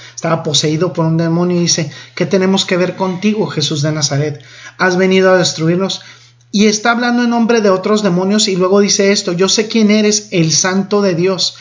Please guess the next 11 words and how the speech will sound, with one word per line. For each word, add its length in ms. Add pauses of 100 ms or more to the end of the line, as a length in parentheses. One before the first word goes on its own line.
(220)
Incluso 380
los 240
demonios 580
reconocen 580
el 140
título 380
mesiánico 680
de 120
Jesucristo, 720 (200)
su 220
santidad. 800